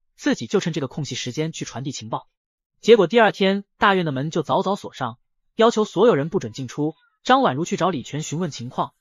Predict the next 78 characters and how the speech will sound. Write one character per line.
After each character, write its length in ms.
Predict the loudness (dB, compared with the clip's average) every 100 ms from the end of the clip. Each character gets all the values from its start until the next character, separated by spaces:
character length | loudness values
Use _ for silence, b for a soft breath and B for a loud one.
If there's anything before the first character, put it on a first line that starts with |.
| _ _
想 240 | -2 0
着 80 | 4
外 140 | 4
出 180 | 2 -2
采 220 | -4 -4
买 100 | -4
食 220 | -6 -10 -8
材， 320 | -8 -8 -10 _ _
但 120 | 0
被 100 | 0
很 180 | -2 -6
坚 160 | -6 -4
决 80 | -4
地 60 |
否 180 | -6 -10
定 180 | -8 -8
了。 140 | -12 _ _ 0
张 180 | 2 2
婉 140 | 0
如 240 | -2 -4 -4
也 120 | -8
不 100 | -6
能 140 | -6
执 120 | -4
意 80 | -2
外 140 | -2 -4
出， 260 | -6 -6 _ _ 4
这 120 | 4
样 80 | 4
很 160 | -2
容 160 | -4 -4
易 80 | -4
引 100 | -4
起 140 | -4
李 100 | -6
全 140 | -8
的 80 | -10
怀 160 | -8 -10
疑。 240 | -10 -16 _ _ -20 -20 _ _ -2
不 80 |
过， 260 | 4 4 2 -8 -20 -20 -4
她 120 | 0
还 100 | 2
是 100 | 2
找 140 | 0 -2
到 120 | -2
一 40 |
个 80 | -2
时 220 | -4 -6
机， 220 | -4 -6 -6 _ _
在 140 | 0 2
得 140 | 2
知 120 | 2
李 120 | -2
全 320 | -4 -6 -6 -8 _
今 160 | -4 -2
天 100 | -2
出 140 | -4
门 100 | -4
的 60 | -4
消 160 | -4
息 140 | -4 -6
后， 220 | -10 -12 _ _ _
她 140 | -4 -4
假 220 | -4 -4
借 140 | -2
一 40 | 0
些 160 | -2
理 100 | -6
由 280 | -10 -14 -14 _ _
和 160 | 0 4
老 120 | 4
五 120 | 2
打 120 | -4
了 60 | -10
声 160 | -8
招 180 | -2 -2
呼， 180 | -2